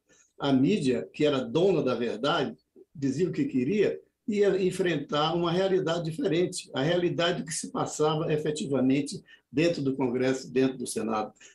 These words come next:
E houve muita resistência. E hoje a mídia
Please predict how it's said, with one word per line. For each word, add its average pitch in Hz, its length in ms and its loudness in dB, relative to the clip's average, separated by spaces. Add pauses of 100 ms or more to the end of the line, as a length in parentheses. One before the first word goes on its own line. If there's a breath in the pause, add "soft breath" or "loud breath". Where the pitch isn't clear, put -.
(160 loud breath)
E 139 80 2
houve 165 220 2
muita 202 360 4
resistência. 127 680 0
E 156 100 2
hoje 202 420 2 (200)
a 226 140 -2
mídia 180 600 2